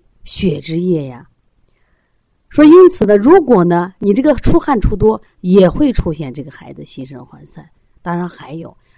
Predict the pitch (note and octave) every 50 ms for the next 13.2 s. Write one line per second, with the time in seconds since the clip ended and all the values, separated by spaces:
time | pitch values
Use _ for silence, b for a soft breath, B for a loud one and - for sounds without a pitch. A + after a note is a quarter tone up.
0 | _ - - A3 F3 E3+ D#3+ C#3+ C#3 C#3 D#3 F3 - G3 F#3 F#3 - - - -
1 | F#3+ F#3+ G3 G3 _ _ _ _ _ _ _ _ _ _ F3+ E3 F3+ F3+ D#3+ -
2 | F3+ E3+ E3 D#3 - _ _ _ _ _ - - - - A#3 G#3 - G#3+ G3 F#3+
3 | G3 F#3+ - - - _ _ _ _ _ _ _ A3 G3+ G#3 G#3 G3 - - -
4 | G3+ G3+ G3+ - _ _ _ _ _ _ _ _ _ _ _ _ _ _ _ _
5 | _ - F#3 F#3 - - B3 B3 B3+ A#3+ - - E3+ C#3+ B2+ B2+ C3 C3+ C3 -
6 | _ _ _ _ _ _ _ _ _ - B3 B3 A3+ F#3 - F3+ F3+ - - -
7 | D3 C#3+ D3 D3+ E3+ D#3 E3 - - A#3 B3 A3 F#3 D#3 D#3+ D3+ B2+ B2 B2+ C#3+
8 | D3+ D#3 D#3+ D#3 C#3 B2+ - _ _ _ _ _ _ _ _ - F3+ F#3 G3 -
9 | - C4 C#4 A3+ F#3+ E3 F#3 F#3 - - - F3 - - G3+ F3+ - F#3 - F3+
10 | F3+ - - - - F3+ - - C3+ B2+ C3 - - A#3+ B3 G3+ F#3 - F3 F3
11 | - G3 F3+ F3+ F3 - D#3+ D3 C#3+ C#3+ D#3+ _ _ _ _ _ _ _ _ _
12 | _ _ _ - D4 D4 B3 G#3+ F3+ G3 G#3+ G#3 G3+ G3 F3+ E3+ - D#3 C#3+ C#3+
13 | D3+ D#3+ D3+ B2